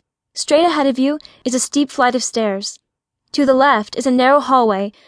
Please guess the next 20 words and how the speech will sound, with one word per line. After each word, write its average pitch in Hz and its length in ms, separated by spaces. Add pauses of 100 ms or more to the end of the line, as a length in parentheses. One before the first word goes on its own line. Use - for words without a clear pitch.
(200)
opening 285 300
onto 262 260
a 254 80
room 220 320
that - 120
serves 247 400
as 240 120
the 233 100
Frank 262 260
family's 202 560
living 247 300
room 190 220
and 214 120
bedroom. 208 500 (880)
Next 320 300
door 208 200
is 220 80
a 233 60
smaller 247 420
room, 190 280